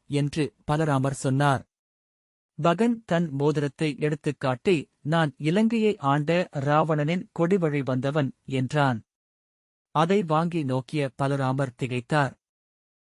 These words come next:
பகன், "நான் உங்கள் மாணவனாக ஆவேன். அல்லது யமுனையில் விழுந்து இறப்பேன். பிறிதொன்றை பேச வேண்டாம்," என்றான்.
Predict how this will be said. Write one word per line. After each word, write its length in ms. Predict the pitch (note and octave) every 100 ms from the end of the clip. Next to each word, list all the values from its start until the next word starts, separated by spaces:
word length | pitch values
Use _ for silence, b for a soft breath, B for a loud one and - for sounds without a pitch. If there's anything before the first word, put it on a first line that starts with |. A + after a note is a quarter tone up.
| _ -
பகன், 440 | D#3+ F#3+ D#3+ - _
"நான் 340 | D3 D3+ D3+ D3+
உங்கள் 420 | D3+ D#3+ D#3 -
மாணவனாக 920 | C#3+ C#3+ F3 E3 C#3 C3+ C3+ D#3 C#3+
ஆவேன். 560 | - C#3 C#3+ D3+ A#2 - _ _ _ _ _ _ _ _ _
அல்லது 540 | E3 F#3 E3+ E3+ C3+ C#3+
யமுனையில் 500 | C#3+ D#3 G3+ A3 G3
விழுந்து 480 | C#3+ C#3 D3 D3 F#3+ E3
இறப்பேன். 580 | C#3+ C#3 - C#3+ G2 - _ _ _ _ _ _ _ _ -
பிறிதொன்றை 520 | A#3 A#3 F3 E3 D#3+ D3+
பேச 280 | C#3+ D3 D3
வேண்டாம்," 560 | C3 C3 D#3 C#3+ C3 -
என்றான். 580 | - C3 C3 D3 C3+ G#2+